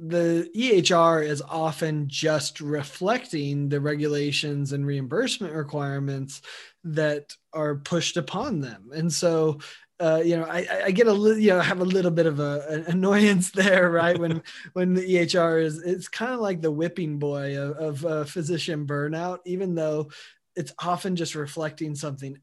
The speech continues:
Speaker 1: else. Uh, that said, you know, could they do a better job? Of course. And there's a bigger issue here, and I think it, that is related to the E H R,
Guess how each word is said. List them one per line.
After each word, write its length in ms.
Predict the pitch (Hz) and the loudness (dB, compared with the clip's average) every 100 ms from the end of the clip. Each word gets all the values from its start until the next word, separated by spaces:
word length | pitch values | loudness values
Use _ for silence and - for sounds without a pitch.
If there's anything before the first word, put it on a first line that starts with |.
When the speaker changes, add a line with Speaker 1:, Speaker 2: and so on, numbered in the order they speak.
| - | -10
Speaker 1:
else. 500 | 254 156 139 - - - - _ - | -6 -6 -8 -12 -20 -20 -20 _ -10
Uh, 120 | 226 214 | -8 -4
that 340 | 196 269 233 | -2 -2 -4
said, 400 | - 208 185 185 | -2 2 2 2
you 100 | 185 | 0
know, 100 | 165 | -2
could 220 | 143 170 | -4 -4
they 100 | 151 | -4
do 140 | 151 156 | -2 -2
a 60 | |
better 240 | 147 151 143 | -2 -2 -4
job? 320 | 143 139 135 | -4 -6 -8
Of 140 | 143 | -10
course. 580 | - 170 151 147 143 - - _ _ - | -10 -8 -6 -6 -6 -8 -12 _ _ -8
And 440 | 208 208 202 208 - - - - | -4 -2 -4 -8 -14 -20 -20 0
there's 160 | 233 254 | 2 2
a 60 | |
bigger 440 | 254 - 320 339 247 | -2 -4 -4 -2 -4
issue 480 | 175 170 175 - 147 | -2 0 0 0 -4
here, 500 | 139 143 139 143 151 | -6 -8 -6 -6 -6
and 160 | 170 | -6
I 140 | 175 180 | -4 -4
think 240 | 294 254 | -4 -4
it, 300 | 185 180 165 | -4 -6 -4
that 180 | 175 170 | -2 0
is 320 | 185 190 180 | 2 2 2
related 460 | 165 143 143 135 127 | -2 -2 -6 -8 -12
to 80 | |
the 260 | 143 143 139 | -12 -8 -8
E 60 | 139 | -8
H 180 | 131 | -8
R, 400 | 147 147 135 131 | -8 -8 -10 -12